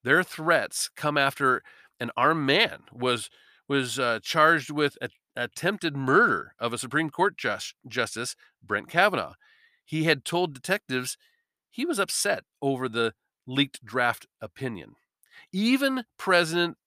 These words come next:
Biden said of the ruling, "Today, the Supreme Court of the United States expressly took away a constitutional right from the, the American people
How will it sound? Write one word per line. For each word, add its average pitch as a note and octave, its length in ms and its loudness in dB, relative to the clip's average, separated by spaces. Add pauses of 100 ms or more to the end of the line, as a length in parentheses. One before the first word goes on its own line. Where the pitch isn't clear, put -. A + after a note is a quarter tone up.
(160)
Biden A2 480 -2 (560)
said C#3 420 2
of A#2+ 160 -2
the A2+ 100 -4
ruling, G2 420 -6 (460)
"Today, D3 520 -2 (280)
the G2+ 100 -8
Supreme F3 400 2
Court F#3+ 300 2
of C#3+ 100 -2
the C#3 60 -2
United D3+ 280 2
States - 520 -2 (400)
expressly G3+ 880 -4
took G#3 240 0
away C#3 640 0 (220)
a A#2 100 -8
constitutional F3+ 1120 -4
right A#2 380 0
from C3+ 360 -4
the, B2+ 100 -6 (280)
the C3+ 120 0
American D#3+ 520 2
people A#2 460 -6